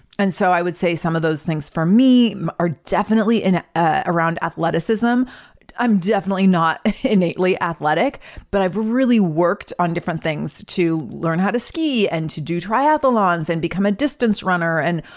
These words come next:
all sorts of different things over the course of my life, which have been so rewarding. And I'm not, like, expert level on any of them, but I definitely have significant skill sets around them. And there's a ton of value that's come in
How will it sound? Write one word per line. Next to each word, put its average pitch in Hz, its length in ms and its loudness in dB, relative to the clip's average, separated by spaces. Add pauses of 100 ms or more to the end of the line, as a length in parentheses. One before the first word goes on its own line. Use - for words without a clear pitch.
(180)
all 262 140 2
sorts 269 240 -4
of 196 60 2
different 170 220 -2
things 156 200 -2
over 151 140 -2
the 156 100 -2
course 147 240 -4
of 156 60 -4
my 151 160 -2
life, 139 340 0 (240)
which 185 140 -4
have 208 80 0
been 196 140 0
so 196 420 2
rewarding. 190 720 2
And 214 180 2
I'm 208 160 6
not, 208 360 2
like, 202 220 0
expert 170 460 -4
level 165 280 -2
on 254 160 0
any 262 220 2
of 247 140 0
them, 277 260 2 (340)
but 208 120 0
I 247 100 2
definitely 220 420 0
have 185 220 -2
significant 170 600 -2
skill 339 420 -2
sets 165 320 -4
around 151 320 -4
them. 156 320 -4
And 190 160 4
there's 180 320 0
a 196 80 0
ton 214 360 -4
of 202 80 0
value 170 360 0
that's 156 220 -4
come 254 400 -2
in 170 320 -4